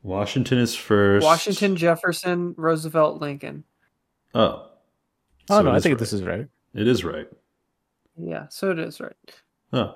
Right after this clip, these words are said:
Speaker 1: okay.
Speaker 2: Yeah.
Speaker 1: Never mind. So, <clears throat> my, my Rushmore, so I'm gonna have, hmm, who should I have thumbs up? Thumbs up.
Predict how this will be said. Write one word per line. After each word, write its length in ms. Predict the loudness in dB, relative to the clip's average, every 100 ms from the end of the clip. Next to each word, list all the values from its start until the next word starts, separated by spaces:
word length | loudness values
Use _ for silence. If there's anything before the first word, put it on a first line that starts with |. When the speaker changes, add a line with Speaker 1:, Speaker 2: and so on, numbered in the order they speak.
| -4
Speaker 1:
okay. 80 | -2
Speaker 2:
Yeah. 180 | -2 -6 -16 _ -10
Speaker 1:
Never 140 | -8
mind. 200 | -6 -10 -14 _ _ -18 -18 -20 -20 -10
So, 540 | 4 8 8 8 2 -6 4
<clears throat> 300 | 4 4 -2 -18 _ _ _ _ _ _ -6
my, 380 | 2 4 4 4
my 240 | 4 6
Rushmore, 580 | 8 8 6 2 -2 -4
so 200 | 0 2
I'm 80 | 2
gonna 140 | 2
have, 680 | 2 4 6 4 -2 -12 -18 _ -6
hmm, 240 | -4 -4 -8 -12
who 60 |
should 180 | -6 -4
I 40 | -2
have 380 | 0 -2 -4 -18 _ _ -6
thumbs 340 | -4 -4 -8 -12
up? 340 | -16 -16 -20 _ _ _ _ _ -18
Thumbs 240 | -18 -16 -20
up. 240 | -20